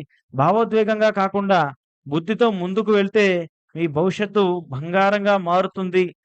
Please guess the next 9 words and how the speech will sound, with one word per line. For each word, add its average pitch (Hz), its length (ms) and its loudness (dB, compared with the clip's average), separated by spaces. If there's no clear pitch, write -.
అని 165 180 0
చెప్పడంలో 185 600 2
ఎటువంటి 196 520 0
సందేహం 180 480 2
లేదు. 170 280 2
ఆమెని 175 400 0
ఒక 156 220 -2
స్త్రీగా 208 440 0
కాకుండా 202 480 0